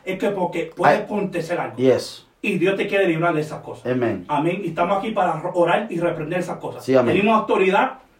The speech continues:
Speaker 1: Amén. Tenemos al Espíritu Santo y podemos reprender y cancelar esas
Speaker 2: Yes,
Speaker 1: cosas.
Speaker 2: yes.
Speaker 1: Amén.
Speaker 2: Así es.
Speaker 1: Y hablando, <laughs> wow, hablando de,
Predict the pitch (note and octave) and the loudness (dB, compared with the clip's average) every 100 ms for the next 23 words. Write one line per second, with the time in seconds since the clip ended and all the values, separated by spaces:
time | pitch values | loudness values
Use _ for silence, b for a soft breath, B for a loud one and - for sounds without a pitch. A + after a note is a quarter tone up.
0 | _ F3 F3 G#3 A3 G3 G#3 A3 G3+ G3 | _ 0 0 0 -2 0 2 4 2 0
1 | A3+ A3+ G#3 A#3 B3+ C4 B3 F#3 D#3+ E3+ | -2 -2 0 0 2 0 -2 -4 0 0
2 | E3+ A#3+ A3+ G3+ G3 F3+ F#3+ B3+ G#3 F3+ | 0 2 2 0 -2 -2 -2 -4 -4 -4
3 | E3 F3+ C3+ D3 A#2 - - A#2+ C3 A2 | -4 0 6 6 6 2 -6 2 4 4
4 | - E3 F3 G#3 A3+ A3 B2 G#2 F2 - | 2 0 2 0 0 -2 -2 -2 -4 -14
5 | _ _ _ - E3+ E3 E3 F3 F3+ D#3 | _ _ _ -4 2 2 2 -2 -2 -4
6 | - D#3+ - - - - - E3+ E3 C3 | -2 -6 -6 -16 -20 -20 -4 0 2 0
7 | C3+ E3 E3 E3+ G3 G3+ G3+ F#3+ F3+ E3 | -6 -2 2 2 6 6 6 6 6 4
8 | D3 C3+ | 2 -2